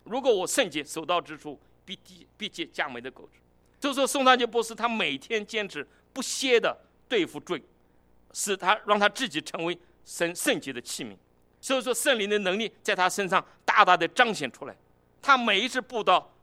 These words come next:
都有许多人来悔改归向主，在他，到他来认罪悔改归向主。那么有的人去见他，他也能，他能马上指出人的罪，让人家去带着人家来认罪悔改。所以说神用神迹奇事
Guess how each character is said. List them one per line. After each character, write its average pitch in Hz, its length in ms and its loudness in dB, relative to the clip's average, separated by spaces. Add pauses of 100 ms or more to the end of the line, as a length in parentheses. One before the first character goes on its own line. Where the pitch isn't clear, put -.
都 208 160 0
有 185 120 0
许 180 300 -12
多 226 160 2
人 175 180 0 (220)
来 156 120 0
悔 185 280 0
改 131 220 0 (460)
归 185 140 -2
向 160 220 -6
主， 110 100 -20 (280)
在 220 100 0
他， 185 240 -2 (140)
到 214 120 0
他 180 160 2 (120)
来 185 280 -2
认 202 200 0
罪 180 100 0
悔 170 180 -4
改 135 160 -6 (120)
归 160 120 -8
向 139 200 -8
主。 - 80 -20 (520)
那 240 60 -4
么 220 80 -4
有 175 100 -2
的 226 120 0
人 220 120 0
去 226 120 -12
见 196 260 -2
他， 143 240 -2
他 180 160 -2
也 165 60 -2
能， 170 180 -6 (280)
他 208 120 0
能 190 120 -2
马 165 220 -2
上 196 140 -4
指 165 120 -12
出 - 140 -10
人 196 80 -6
的 180 80 -6
罪， 175 220 -8 (160)
让 170 120 0
人 143 80 -2
家 151 160 -2 (160)
去 - 200 -16 (240)
带 202 120 4
着 135 100 0
人 139 80 0
家 147 100 0
来 131 100 -2
认 160 220 0
罪 139 100 -8
悔 113 160 -12
改。 - 160 -20 (540)
所 254 120 -2
以 247 60 2
说 233 160 -2
神 214 240 -2
用 226 160 -4
神 180 260 -6
迹 208 140 -10
奇 - 340 -6
事 - 240 -14